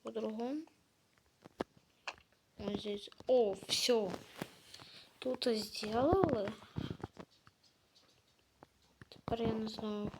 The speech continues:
Хоп-хоп-хоп. Хоп-хоп-хоп.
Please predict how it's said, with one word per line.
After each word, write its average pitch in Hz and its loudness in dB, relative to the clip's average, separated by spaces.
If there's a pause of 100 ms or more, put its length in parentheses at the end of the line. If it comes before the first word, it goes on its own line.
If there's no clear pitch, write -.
Хоп-хоп-хоп. 226 -2 (1160)
Хоп-хоп-хоп. - -10